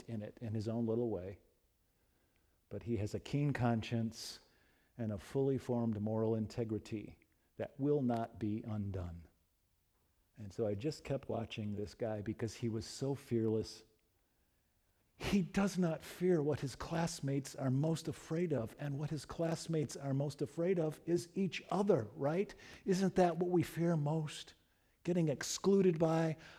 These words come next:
ostracized, mocked by our peers and our classmates, young or old alike, universally, isn't what we fear most each other? But Clay doesn't <laughs> care what his friends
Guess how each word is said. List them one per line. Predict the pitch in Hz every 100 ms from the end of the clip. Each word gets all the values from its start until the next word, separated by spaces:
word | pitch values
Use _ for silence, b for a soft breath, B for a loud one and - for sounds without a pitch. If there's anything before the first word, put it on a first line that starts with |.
| B
ostracized, | 170 180 - 190 - 170 160 165 151 B B
mocked | 127 160 180 165 - -
by | 156 156 156 156 B B B
our | 135
peers | 123 - 175 165 143
and | 135
our | 127
classmates, | - 151 147 - 151 143 135
young | 160 185 180
or | - 127 131
old | - 170 180 180
alike, | 147 139 151 165 165 -
universally, | 135 151 185 160 170 170 160 160 156
isn't | 175 185 196
what | 131 156 175
we | 156
fear | - 160 165
most | 147 151 160 - - - _ _
each | 151 151 147
other? | 151 160 156 - _ _ _ _ _ _ _ _ _ _ b b b b b b _ _ _ _ _ _ _ _ _ _ _ _ _ _ _ _ _
But | 185 -
Clay | - 185
doesn't | 180 175 185
<laughs> |
care | - - 226 -
what | 175 160
his | 139 135
friends | - 160 135 120 -